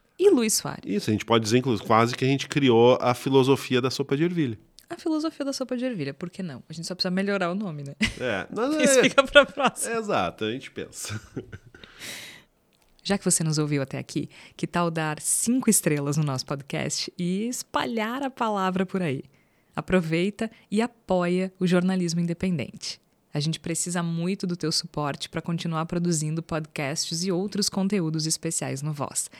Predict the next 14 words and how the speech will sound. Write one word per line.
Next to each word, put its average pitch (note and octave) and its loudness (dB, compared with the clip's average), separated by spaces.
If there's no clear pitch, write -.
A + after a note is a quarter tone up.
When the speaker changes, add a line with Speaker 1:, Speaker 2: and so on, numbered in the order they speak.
Speaker 1:
Acesse C#3+ 0
voz C#3 -2
ponto C#3+ -6
social, - -2
Voz C#3+ 0
com C#3 -6
S. - -4
Eu F#3 4
sou F#3 0
Georgia E3+ 2
Santos, F#3+ 0
comigo F3+ -2
participou E3+ -2
também D#3+ -2